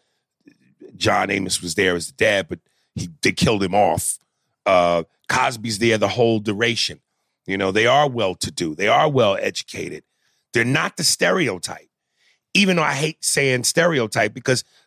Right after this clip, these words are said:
Good Times was real. Like Tracy Morgan said in it, he goes, "Yo, I couldn't identify with the Cosbys 'cause I ain't lived like that. I ain't know black people like that. Good Times was my shit."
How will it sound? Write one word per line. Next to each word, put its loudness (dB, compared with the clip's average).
Good 2
Times -2
was 2
real. 0
Like 2
Tracy 0
Morgan 2
said 2
in -2
it, -4
he -2
goes, 0
"Yo, 4
I 4
couldn't 0
identify 0
with -6
the -20
Cosbys -2
'cause -2
I 4
ain't -2
lived 2
like 0
that. -2
I 2
ain't 0
know 2
black 0
people -12
like -4
that. 0
Good 2
Times 0
was -12
my 0
shit." 0